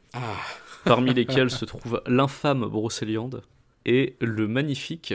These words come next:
Speaker 2: que, enfin, que j'ai hâte de voir, parce que je ne l'ai jamais vu, Promenons-nous dans les bois, avec Claire Kem, qui est une espèce de relecture horrifique du Petit Chaperon Rouge, et ça, ça, ça a l'air costaud.
Speaker 1: <laughs>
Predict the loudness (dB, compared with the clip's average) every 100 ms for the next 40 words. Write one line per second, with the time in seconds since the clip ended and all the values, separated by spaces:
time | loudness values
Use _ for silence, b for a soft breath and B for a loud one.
0 | -6 -8 -6 -4 -2 -2 2 0 2 0
1 | 2 2 0 -2 0 2 0 0 0 0
2 | -2 -6 -10 -14 -6 -4 -2 -2 -2 -2
3 | -2 0 0 -2 -6 -6 -12 -20 _ -10
4 | -8 -8 -10 -10 -10 -10 -6 -4 -4 -10
5 | -14 _ -4 0 0 -2 -6 -6 -2 -2
6 | 0 0 2 0 -2 -4 -2 0 0 0
7 | -2 -4 -8 -8 -12 -6 -6 -4 -4 -4
8 | -4 -4 -2 -2 -2 -4 -4 -8 -10 _
9 | -2 0 0 -2 -2 0 0 0 _ _
10 | _ _ _ -10 -2 0 0 0 2 2
11 | 0 -8 -4 -4 -4 -8